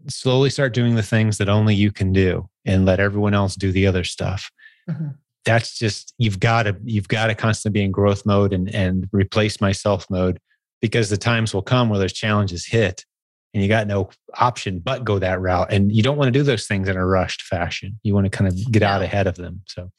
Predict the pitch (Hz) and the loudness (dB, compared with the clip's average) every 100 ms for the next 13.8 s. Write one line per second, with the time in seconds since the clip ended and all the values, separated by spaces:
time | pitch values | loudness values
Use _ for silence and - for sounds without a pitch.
0 | _ 160 123 120 214 175 127 117 110 107 | _ -2 0 2 0 2 2 2 0 0
1 | 107 110 107 98 - 101 92 _ _ _ | 0 -2 -2 -4 0 0 -2 _ _ _
2 | - 107 120 131 131 107 113 117 110 107 | -6 -2 0 0 0 -2 -2 0 0 2
3 | 107 139 - 104 - 110 107 110 101 98 | 2 0 -2 -8 -2 0 2 2 0 0
4 | 107 110 98 98 104 90 _ _ _ _ | 0 0 -4 -2 -2 -4 _ _ _ _
5 | 85 107 110 107 90 _ _ _ - 90 | -2 0 2 0 -4 _ _ _ -12 -2
6 | 107 104 - 107 95 - 113 104 101 110 | 0 0 0 0 0 -2 -2 -2 -2 -2
7 | 101 98 127 120 98 - _ - 120 160 | -2 -2 -4 -2 -6 -8 _ -8 -2 -2
8 | 185 175 196 175 165 156 160 156 147 143 | -2 -4 -2 2 4 4 4 2 2 2
9 | 151 156 143 117 113 _ _ 110 143 117 | 2 0 -2 -4 -6 _ _ 2 2 0
10 | 87 95 92 - 98 120 110 110 _ - | -4 -2 -4 -4 0 2 0 -4 _ -20
11 | - 117 151 143 147 135 131 139 131 110 | -4 -2 0 0 0 0 2 2 0 -2
12 | 135 131 131 120 - - 117 113 120 110 | 0 2 2 0 -2 -2 0 2 0 2
13 | 123 113 - 117 127 131 165 | 0 0 0 2 2 0 -4